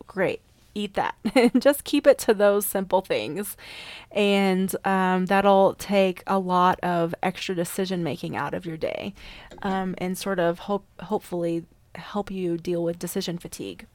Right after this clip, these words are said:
Another aspect that you might wanna try is fasting. Even for brief fer-, periods, um, allowing your G I tract to have that rest, which fasting allows,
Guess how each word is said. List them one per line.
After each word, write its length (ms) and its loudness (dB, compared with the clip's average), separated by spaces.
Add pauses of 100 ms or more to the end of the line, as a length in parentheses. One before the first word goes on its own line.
(720)
Another 380 4
aspect 560 0
that 100 0
you 100 -6
might 240 0
wanna 200 -2
try 380 -2
is 380 -2
fasting. 600 -4 (960)
Even 260 -4
for 160 -4
brief 300 -4
fer-, 320 -6 (140)
periods, 760 -8 (160)
um, 460 -14 (840)
allowing 800 -2
your 560 -6 (180)
G 300 -6
I 240 -2
tract 440 -6
to 100 -14
have 400 -6
that 200 -2
rest, 640 -6
which 200 -12
fasting 480 -8
allows, 680 -4